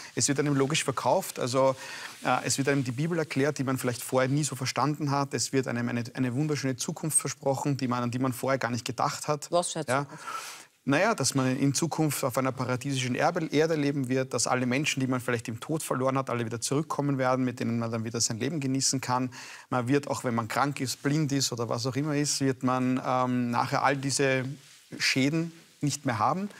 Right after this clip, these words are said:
Speaker 1: Das heißt, man wird dann unter Anführungszeichen ein perfekter Mensch wieder sein, so wie es
Speaker 2: Nach dem
Speaker 1: damals
Speaker 2: Tod?
Speaker 1: nach dem Tod, ja.
Speaker 2: Ja.
Speaker 1: Wenn man dann im Paradies ist,
Speaker 2: Mhm.
Speaker 1: so wie es eigentlich Gott für Adam und Eva vorgesehen hatte. Und das wird einem alles dann so erzählt, ne?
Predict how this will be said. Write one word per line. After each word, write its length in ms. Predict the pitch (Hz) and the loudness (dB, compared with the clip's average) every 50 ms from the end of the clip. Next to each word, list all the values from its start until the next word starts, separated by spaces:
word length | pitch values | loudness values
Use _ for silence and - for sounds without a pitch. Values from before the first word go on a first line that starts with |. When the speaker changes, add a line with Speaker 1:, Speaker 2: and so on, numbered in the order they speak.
| - - - - - - - - - | -12 -10 -10 -8 -8 -10 -12 -10 -6
Speaker 1:
Das 160 | - 120 - | -4 0 2
heißt, 240 | 123 131 123 - - | 2 2 2 2 0
man 140 | 135 127 123 | 0 0 0
wird 180 | 135 131 - | 0 -2 0
dann 80 | 135 123 | -2 -2
unter 220 | 123 127 123 131 | 0 0 -2 -2
Anführungszeichen 460 | 127 120 110 139 135 - 131 117 117 117 | -2 -2 -2 -2 -2 0 0 -2 -2 -2
ein 40 | |
perfekter 460 | - 120 113 - 131 123 - - 135 123 | -4 -4 -4 -2 -2 -2 -2 -2 -2 -2
Mensch 360 | 110 120 147 151 - - - | 0 0 -2 -2 -4 -4 -4
wieder 160 | 143 156 156 | -4 -4 -4
sein, 280 | - - 131 135 156 151 | -2 -2 -2 -2 -2 -2
so 180 | - 131 120 | -4 -4 -4
wie 60 | 123 | 0
es 80 | 123 120 | 2 2
Speaker 2:
Nach 80 | 185 185 | 2 4
dem 80 | 120 | 4
Speaker 1:
damals 200 | 165 240 131 127 | 4 4 6 8
Speaker 2:
Tod? 300 | - 107 - - - - - | 8 6 6 4 0 -6 0
Speaker 1:
nach 200 | 120 123 127 127 | 2 2 2 2
dem 180 | - 135 120 113 | 0 -4 -4 -4
Tod, 220 | - 113 113 113 | -4 -6 -6 -6
ja. 120 | - 120 | -6 -6
Speaker 2:
Ja. 60 | 120 117 - | -6 -8 -6
Speaker 1:
Wenn 160 | 117 117 113 | -2 -2 0
man 160 | 113 113 110 | 0 0 0
dann 320 | 104 113 113 113 107 104 123 - | 0 -2 -2 -2 -4 -6 -4 -2
im 180 | 123 135 131 | 0 0 0
Paradies 560 | 120 120 - 120 113 117 113 - 156 151 - - | 0 0 0 0 0 -2 -2 -4 -2 -2 0 0
ist, 200 | 170 - - 185 | 0 0 0 -2
Speaker 2:
Mhm. 180 | 175 - 214 233 | -4 -10 -10 -6
Speaker 1:
so 160 | - - 135 | -4 -2 2
wie 60 | 139 | 2
es 80 | 156 139 | 2 4
eigentlich 460 | 151 131 127 131 147 151 143 - - | 4 2 2 2 2 0 -2 -2 -4
Gott 200 | - 127 120 - | -4 -4 -4 -6
für 220 | - - - 120 - | -8 -6 -4 -2 0
Adam 260 | 113 113 110 110 123 | 0 -2 -2 -4 -6
und 140 | 117 117 127 | -6 -4 -4
Eva 260 | 123 120 - 143 139 | -4 -2 -2 -2 -4
vorgesehen 580 | - - 127 123 - 151 - - - 143 143 | -2 -4 -6 -6 -6 -8 -6 -4 -2 -2 -2
hatte. 260 | 139 139 - - 190 202 - - - - - - - - - - - | -2 -4 -4 -6 -10 -10 -12 -12 -12 -10 -10 -10 -10 -10 -12 -8 -4
Und 160 | 135 127 120 | -4 -2 0
das 260 | 120 123 123 - - - | 2 2 2 2 2 2
wird 140 | 135 131 | 0 0
einem 160 | 131 123 139 135 | 0 0 0 2
alles 280 | - 110 117 123 120 | 2 2 0 0 -2
dann 140 | - - 131 | -4 -6 -6
so 120 | - 135 | -4 -4
erzählt, 420 | 131 123 - - 135 123 113 - - | -2 -2 0 0 0 0 -2 -4 -8
ne? 180 | 110 127 135 | -8 -8 -8